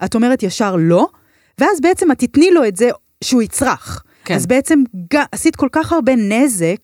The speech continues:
Speaker 2: אז גם פה זה choose your battles, כאילו, תחליטי מה חשוב לך.
Speaker 1: לא,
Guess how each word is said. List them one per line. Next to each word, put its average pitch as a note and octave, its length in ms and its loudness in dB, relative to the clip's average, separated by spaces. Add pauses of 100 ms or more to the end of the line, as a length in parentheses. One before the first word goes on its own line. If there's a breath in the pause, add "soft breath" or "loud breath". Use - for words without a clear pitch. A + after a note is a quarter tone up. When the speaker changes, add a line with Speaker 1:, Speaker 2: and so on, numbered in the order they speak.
(140)
Speaker 2:
אז D#3 160 -6
גם G3+ 220 -4
פה B3 140 -4
זה G3 100 -4
choose G#3 360 -6
your E3+ 100 -4
battles, D3 420 -8
כאילו, D3+ 200 -10
תחליטי E3+ 520 -10
מה E3 100 -6
חשוב F#3+ 340 -10
לך. - 260 -16
Speaker 1:
לא, A#3+ 140 2